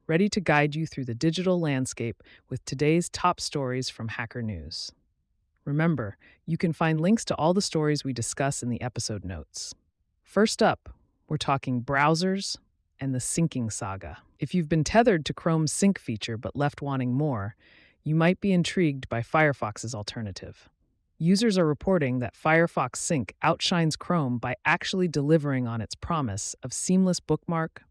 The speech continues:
password, and tab synchronization across devices.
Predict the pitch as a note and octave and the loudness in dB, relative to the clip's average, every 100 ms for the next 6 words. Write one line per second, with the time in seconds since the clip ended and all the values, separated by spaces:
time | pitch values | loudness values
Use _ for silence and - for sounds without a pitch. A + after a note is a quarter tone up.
0 | - - D3 - D3+ D3 D3 B2+ A#2 - | -8 -2 -2 -2 -4 -4 -6 -8 -6 -2
1 | D3 D3+ - D3+ C#3+ C#3+ C3 C3 B2 B2+ | -2 0 -2 -4 -2 -4 -2 -4 -4 -6
2 | B2 - - B2 A#2 - A2 F#2+ - - | -8 -10 -12 -10 -10 -10 -8 -8 -10 -12
3 | - - | -16 -18